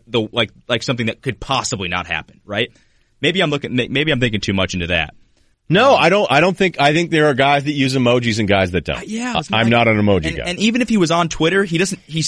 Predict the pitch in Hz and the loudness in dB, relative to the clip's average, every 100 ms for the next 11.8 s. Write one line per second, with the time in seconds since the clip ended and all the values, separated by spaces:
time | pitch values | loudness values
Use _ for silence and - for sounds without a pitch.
0 | - - 240 233 196 165 131 - 139 120 | -6 -4 -2 0 0 0 -2 -2 -2 0
1 | 104 92 85 78 76 64 _ _ _ _ | -2 -4 -8 -10 -14 -20 _ _ _ _
2 | _ _ - 147 147 147 143 160 - 220 | _ _ -4 0 0 0 2 4 6 6
3 | 104 - 101 - 175 262 165 - 185 175 | 4 0 -6 -2 2 4 2 0 -2 0
4 | 98 - 165 180 240 262 214 190 156 131 | 0 -2 0 0 0 -2 -2 0 -2 -2
5 | - 185 156 - 147 220 139 143 113 139 | -2 0 0 0 0 2 2 0 2 2
6 | 185 - 170 - - 175 190 190 - 180 | 2 0 -2 2 2 2 0 -2 -2 -2
7 | 208 165 135 107 - 135 110 98 104 87 | -2 0 0 -2 -4 -2 -2 -2 -2 -4
8 | 87 107 101 92 85 90 101 90 101 90 | -4 -4 -2 -4 -6 -6 -8 -6 -4 -2
9 | 92 113 117 151 220 226 190 160 143 - | -2 -2 -4 -4 -2 -2 0 -2 -4 -8
10 | - 127 - - - 135 - 135 127 107 | -10 -12 -12 -16 -16 -10 -2 0 0 -2
11 | - 131 156 - 107 113 113 | -2 -2 -4 -2 -2 0 0